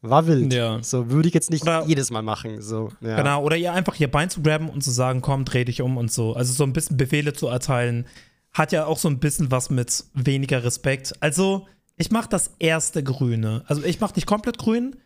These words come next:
Speaker 2: aber das erste Grüne.
Speaker 1: Boah, scheiße, mir fällt grad ein, ich bin einmal beim Blowjob eingeschlafen. Also als, als ich einen,
Speaker 2: Als
Speaker 1: ein-,
Speaker 2: fucking ob.
Speaker 1: als, als, als ich einen bekommen hab, so.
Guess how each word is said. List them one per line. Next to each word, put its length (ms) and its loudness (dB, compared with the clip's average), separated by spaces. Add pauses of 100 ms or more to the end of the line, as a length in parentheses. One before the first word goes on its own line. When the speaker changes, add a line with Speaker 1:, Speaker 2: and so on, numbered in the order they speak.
(220)
Speaker 2:
aber 180 2
das 160 -4
erste 260 -2
Grüne. 460 -2 (140)
Speaker 1:
Boah, 180 -16
scheiße, 420 -4
mir 80 -4
fällt 240 -6
grad 220 -6
ein, 360 -6 (460)
ich 160 -8
bin 180 -2
einmal 640 -4 (640)
beim 220 -6
Blowjob 560 -2
eingeschlafen. 840 -6
Also 180 -6
als, 100 -8
als 180 -8
ich 60 -12
einen, 100 -2
Speaker 2:
Als 240 0
Speaker 1:
ein-, 60 -2
Speaker 2:
fucking 320 0
ob. 260 -2
Speaker 1:
als, 100 -2
als, 200 -4 (200)
als 120 -10
ich 40 -12
einen 120 -8
bekommen 440 -2
hab, 200 -8
so. 300 -8